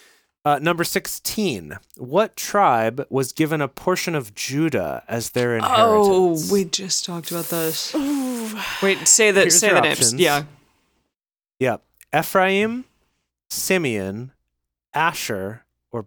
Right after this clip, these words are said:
Speaker 1: Benjamin.
Speaker 2: That helps not at all. Cool. Um,
Speaker 1: I, I have a I have a guess. Ephraim, Simeon, Asher, or Benjamin? I have a guess.
Speaker 2: Okay.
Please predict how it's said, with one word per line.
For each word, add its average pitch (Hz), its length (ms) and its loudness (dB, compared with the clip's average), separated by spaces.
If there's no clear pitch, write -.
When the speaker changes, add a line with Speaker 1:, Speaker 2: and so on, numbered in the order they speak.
Speaker 1:
Benjamin. 120 540 -4
Speaker 2:
That 175 160 0
helps 175 320 2
not 156 360 2
at 147 120 0
all. 143 320 2
Cool. 151 500 0
Um, 156 960 -2
Speaker 1:
I, 156 180 4
I 160 120 4
have 180 220 0
a 180 140 2
I 147 120 4
have 175 200 0
a 180 60 2
guess. 117 480 -2
Ephraim, 208 520 0
Simeon, 175 580 0
Asher, 143 480 -2
or 139 60 2
Benjamin? 104 640 -4
I 139 160 -2
have 165 160 0
a 180 80 0
guess. 110 540 -2
Speaker 2:
Okay. 170 300 -4